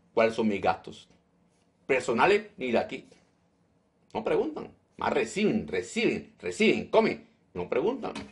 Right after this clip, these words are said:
Apoyen también, todo esto cuesta. ¿Usted sabe lo que yo me gasto aquí en el internet? El internet aquí que tengo aquí es alto. Y entre más alto el internet, velocidad, todo,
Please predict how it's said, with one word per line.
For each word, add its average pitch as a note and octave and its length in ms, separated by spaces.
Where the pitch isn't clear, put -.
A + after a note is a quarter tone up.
Apoyen A3+ 560
también, F#3 560
todo - 100
esto F3+ 180
cuesta. A3+ 500
¿Usted B2 160
sabe G#3+ 160
lo G#3+ 60
que D#3+ 80
yo D#3+ 60
me F3 80
gasto F3 200
aquí F3 140
en E3+ 60
el D#3+ 60
internet? D3 460
El G#2 100
internet G#2+ 300
aquí - 80
que D3+ 80
tengo D3+ 160
aquí D#3+ 100
es - 180
alto. - 380
Y G#2+ 80
entre G2 140
más A2 200
alto D#3+ 280
el D3 60
internet, B2+ 400
velocidad, A#2+ 520
todo, D#3+ 320